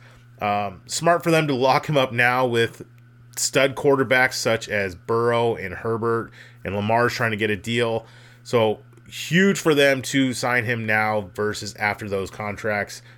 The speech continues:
They will save a ton of money. Uh, tight end Evan Ingram out of Jacksonville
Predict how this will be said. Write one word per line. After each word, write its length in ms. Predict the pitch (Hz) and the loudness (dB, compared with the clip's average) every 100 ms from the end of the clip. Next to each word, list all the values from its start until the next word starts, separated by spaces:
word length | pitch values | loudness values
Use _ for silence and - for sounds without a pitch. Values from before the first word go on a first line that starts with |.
| - - | -18 -2
They 180 | 107 | 0
will 140 | 113 104 | 0 -2
save 260 | - 110 | -2 -4
a 60 | 95 | -4
ton 180 | 120 98 | -6 -6
of 60 | |
money. 420 | 110 147 151 143 - - - - | 0 0 0 -2 -8 -20 -14 -2
Uh, 140 | 107 | -2
tight 240 | - 180 170 | 2 4 4
end 160 | 165 | 4
Evan 240 | 151 143 151 | 2 2 2
Ingram 320 | 160 165 156 | 2 2 2
out 120 | 127 | 0
of 60 | 104 | 2
Jacksonville 720 | 160 151 - 147 156 143 | 2 2 0 0 2 0